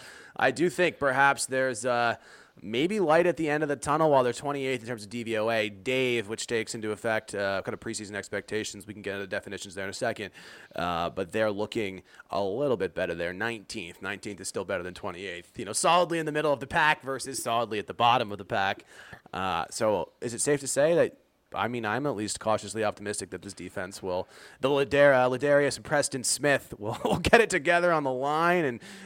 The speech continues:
and maybe slow somebody down just for a second.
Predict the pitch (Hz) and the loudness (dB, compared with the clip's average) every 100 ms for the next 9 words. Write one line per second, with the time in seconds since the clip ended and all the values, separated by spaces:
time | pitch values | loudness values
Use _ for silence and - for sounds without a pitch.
0 | - 107 101 143 190 190 - 139 147 151 | -10 -6 0 0 0 -2 -2 4 4 4
1 | 143 139 139 117 117 110 113 113 - - | 2 2 2 0 0 2 2 0 -6 -16
2 | - 104 127 165 - - 104 87 - 95 | -10 -2 2 2 2 -2 -2 -2 -4 -6
3 | - 64 - | -6 -14 -18